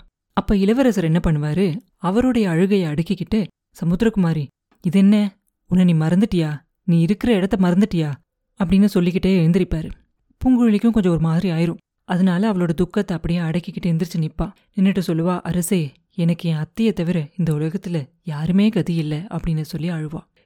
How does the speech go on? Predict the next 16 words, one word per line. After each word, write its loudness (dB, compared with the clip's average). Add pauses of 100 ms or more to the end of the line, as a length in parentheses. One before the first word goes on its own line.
(140)
இளவரசரோட 0
கண்ணுல 2
இருந்தும் 4
கண்ணீர் 0
அப்படியே -2
வழிஞ்சுக்கிட்டே 0
இருக்கும். -2 (220)
அதை -4
தொடச்சுக்கிட்டே -4
சொல்லுவாரு, -2 (420)
பூங்குழலி, 2 (320)
அவ 2
உனக்கு 2
அத்தை, -2 (320)
ஆனா, 4 (320)
எனக்கு 2